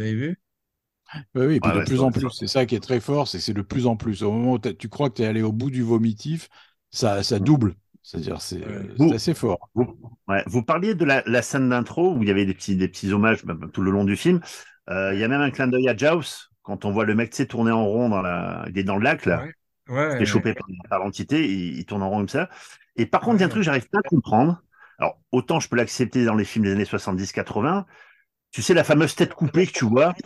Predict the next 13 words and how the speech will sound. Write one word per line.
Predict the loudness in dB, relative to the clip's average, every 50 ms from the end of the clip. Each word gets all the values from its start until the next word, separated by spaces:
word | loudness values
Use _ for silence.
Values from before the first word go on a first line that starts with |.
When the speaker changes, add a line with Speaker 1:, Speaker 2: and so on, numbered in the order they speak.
| -18 -12 -6 -4
Speaker 3:
qui | -4
est | 0
posée. | 2 2 2 4 4 4 4 2 0 _ _ _ _ _ _ _ _ _ -16 -16 -14 -8 -4
Les | -2 0 0
têtes | 2 0 0 0
coupées | -2 0 0 2
sont | 2 2 0
toujours | 2 2 2 2
très | 2 2 4
mal | 4 4 4 4
faites, | 4 2 2 2 2 0
en | 0 2
général, | 2 2 4 2 2 0 -2 -6